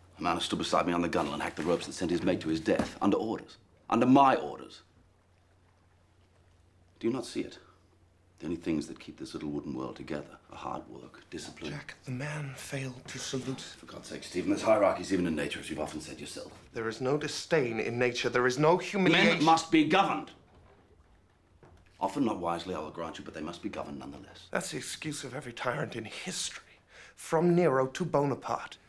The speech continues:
Speaker 2: And I, for one, am opposed to authority.
Speaker 1: Your
Speaker 2: It is
Speaker 1: opposition
Speaker 2: the
Speaker 1: is not
Speaker 2: egg
Speaker 1: my
Speaker 2: of
Speaker 1: concern.
Speaker 2: misery and oppression.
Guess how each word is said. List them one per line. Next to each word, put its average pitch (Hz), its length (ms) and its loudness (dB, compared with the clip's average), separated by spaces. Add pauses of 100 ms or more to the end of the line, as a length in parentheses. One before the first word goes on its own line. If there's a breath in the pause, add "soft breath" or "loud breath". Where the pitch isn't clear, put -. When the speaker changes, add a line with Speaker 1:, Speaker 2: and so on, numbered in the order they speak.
(220)
Speaker 2:
And 131 80 4
I, 151 120 6
for 180 100 -4
one, 160 220 6
am 143 100 4
opposed 185 400 0
to - 80 -4
authority. 123 320 0
Speaker 1:
Your 104 180 4
Speaker 2:
It - 60 2
is 104 120 2
Speaker 1:
opposition 107 220 4
Speaker 2:
the 98 60 6
Speaker 1:
is 98 60 8
not 104 80 6
Speaker 2:
egg 98 40 -2
Speaker 1:
my 98 100 6
Speaker 2:
of 92 60 0
Speaker 1:
concern. 92 360 2
Speaker 2:
misery 220 500 2
and 156 100 0
oppression. - 540 0